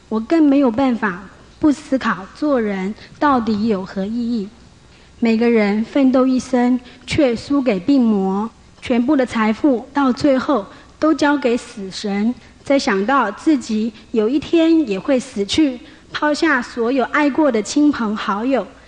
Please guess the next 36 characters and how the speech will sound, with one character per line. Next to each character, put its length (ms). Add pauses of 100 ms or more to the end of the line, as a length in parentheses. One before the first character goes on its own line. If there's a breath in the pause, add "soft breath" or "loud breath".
(140)
钱 260
财 320
名 300
利， 240 (240 loud breath)
然 160
后 240
一 100
个 140
人 340
孤 220
单 260
单 280
地 180 (300 loud breath)
离 160
开 240
这 100
个 100
世 280
界， 280 (420 soft breath)
步 180
上 340
幽 220 (140)
暗 280
的 160
黄 320
泉 320
路， 180 (440 soft breath)
我 120
始 240
终 400
无 120
法 260
乐 220
观 260
起 220
来。 360